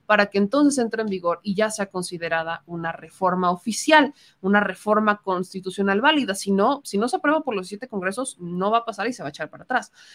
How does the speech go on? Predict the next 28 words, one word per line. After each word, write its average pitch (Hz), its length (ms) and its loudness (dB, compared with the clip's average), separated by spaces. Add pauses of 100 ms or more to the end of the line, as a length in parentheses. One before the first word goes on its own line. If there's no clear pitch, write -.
(140)
Así 202 260 -4
que 156 220 -10 (240)
quiero 415 200 4
que 415 80 -4
usted 311 200 0
escuche 247 560 -4
lo 175 160 -8
que 180 100 -6
dijo 185 220 -2
Alfaro, 220 360 -2
porque 175 300 -8
ya 165 100 -2
le 214 120 2
respondió 302 680 0
al 294 120 0
secretario 240 420 -4
de 220 80 0
Gobernación, 233 720 -4
cuando 202 240 -2
el 180 40 -10
secretario 185 380 -6
de 277 60 0
Gobernación 247 480 0
lo 247 100 4
ventanea, 262 760 4 (420)
pues 190 160 -10
que - 100 -20
agarra 254 580 -2